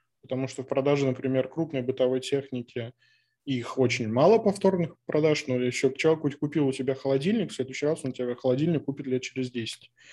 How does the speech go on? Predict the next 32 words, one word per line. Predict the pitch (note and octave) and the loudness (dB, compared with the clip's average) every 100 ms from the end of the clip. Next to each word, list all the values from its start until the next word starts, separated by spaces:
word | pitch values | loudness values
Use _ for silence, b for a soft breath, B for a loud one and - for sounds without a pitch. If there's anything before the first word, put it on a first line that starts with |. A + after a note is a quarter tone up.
| B B B | B B B
С | - | -8
квартирами | - C3+ - G3 A3 E3 | 2 2 6 6 8 6
тоже | D#3 C#3+ C3+ | 6 4 4
все | C3+ | 2
тяжело, | B2+ B2 C3 B2+ B2 | 0 0 2 0 0
с | - | -6
автомобилями, | - B2 B2+ E3 G3 C#3+ | -6 -4 -2 0 2 2
там | A#2+ A#2+ | 0 -2
много | D#3 F3+ B2+ | 0 0 0
тематик, | - B2 F#3+ G3 C#3+ _ - | -4 -2 -2 -4 -8 _ -12
э, | B2 A#2+ A2+ | -8 -6 -6
где | A#2 A#2 C3 C#3+ C3+ | -6 0 6 6 6
повторных | - C3 D#3 D#3 C3+ - | 2 0 4 2 2 -4
продаж, | B2+ B2 C3+ - | -2 0 0 -2
в | |
принципе, | C3+ C3+ C3 B2+ A#2+ A#2 B B - | -2 -2 -2 -4 -4 -4 B B -6
практически | B2 - C3 - - | -6 -4 -4 -4 0
нет. | C3 A#2 - - | 2 0 -4 -8
Это | C3 C3 | 0 2
раз. | A2+ G#2 - B B B B - | 2 -2 -10 B B B B -12
Второй | - B2+ F#3 | 2 8 8
момент, | A3+ F#3+ F#3+ F#3 - - _ - | 8 6 6 4 0 -20 _ -4
а | C#3+ | -4
в | C#3+ | -2
тех | D#3+ D#3+ | -6 -4
тематиках, | D3 C#3+ D#3 - C3 | 0 0 0 -2 -4
где, | B2+ C#3 | 0 0
наоборот, | C#3 C3+ D#3+ A3 F#3+ | 2 2 2 2 0
повторных | B2+ - C3+ A#2+ | -2 -2 -4 -4
продаж | - B2 B2 - | -4 -2 -2 -4
очень | B2 - B2+ | -10 -4 0
много, | B2+ A2+ G#2+ | 0 0 -6